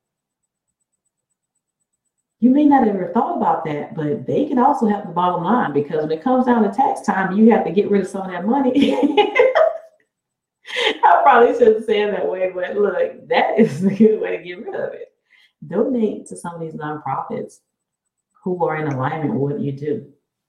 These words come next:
And wow, <sighs> you, some of you may know her already, but Forbes Riley.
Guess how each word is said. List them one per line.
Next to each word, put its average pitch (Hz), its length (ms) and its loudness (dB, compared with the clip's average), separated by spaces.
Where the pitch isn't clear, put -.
And 131 340 2
wow, - 760 0
<sighs> - 840 -14
you, 143 420 -4
some 185 220 0
of 170 120 -2
you 147 80 2
may 135 180 2
know 127 240 0
her - 240 -4
already, 117 480 0
but - 440 -12
Forbes 127 600 2
Riley. - 640 -4